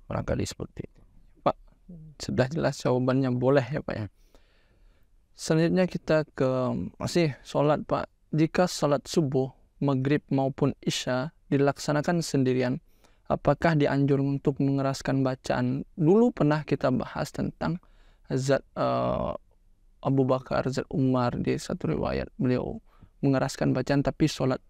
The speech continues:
Speaker 2: tahajud ya, Pak, ya, kalau tidak salah waktu itu. Ini berkenaan dengan sholat wajib yang dilaksanakan sendirian. Mungkin ini di rumah, ya, gitu.
Speaker 1: Ya, ini sholat fardu ya, sholat
Speaker 2: Ya.
Speaker 1: lima waktu.
Speaker 2: Fardu.
Speaker 1: Eh, tidak, oh, saya belum pernah kemudian menemukan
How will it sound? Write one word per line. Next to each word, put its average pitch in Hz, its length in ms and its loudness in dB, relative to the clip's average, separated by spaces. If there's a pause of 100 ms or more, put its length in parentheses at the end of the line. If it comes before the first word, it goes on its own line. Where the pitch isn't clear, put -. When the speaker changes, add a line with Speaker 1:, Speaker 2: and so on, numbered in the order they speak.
(180)
Speaker 2:
tahajud 127 440 0
ya, 180 160 -2
Pak, - 160 -4
ya, 139 80 -4
kalau 143 200 -6
tidak - 200 -2
salah 143 280 -6
waktu 135 360 -2
itu. 156 160 4
Ini 151 240 2
berkenaan 139 400 -2
dengan 131 240 -2
sholat 135 320 -2
wajib 135 480 0
yang 151 320 2
dilaksanakan 147 560 -2
sendirian. 143 480 2 (360)
Mungkin 151 120 2 (120)
ini 143 120 4
di 135 120 0
rumah, 131 320 0 (320)
ya, 135 120 -2 (160)
gitu. - 200 -12 (520)
Speaker 1:
Ya, 104 280 0
ini 110 280 0
sholat 101 320 0
fardu 110 400 2
ya, 95 120 2
sholat 95 200 0
Speaker 2:
Ya. 90 80 0
Speaker 1:
lima 101 160 2
waktu. 107 480 0
Speaker 2:
Fardu. 240 320 -8 (240)
Speaker 1:
Eh, 90 240 4
tidak, 110 320 0 (640)
oh, 95 160 -2
saya 127 240 2
belum 101 240 0
pernah 113 240 2 (400)
kemudian 95 360 2
menemukan 92 600 0